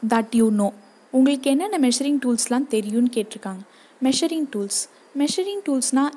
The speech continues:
என்ன? Measuring tools are the tools or equipments which we are using to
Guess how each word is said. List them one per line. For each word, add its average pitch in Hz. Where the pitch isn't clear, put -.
என்ன? 196
Measuring 359
tools 247
are 247
the 240
tools 262
or 233
equipments 233
which 392
we 247
are 359
using 240
to 302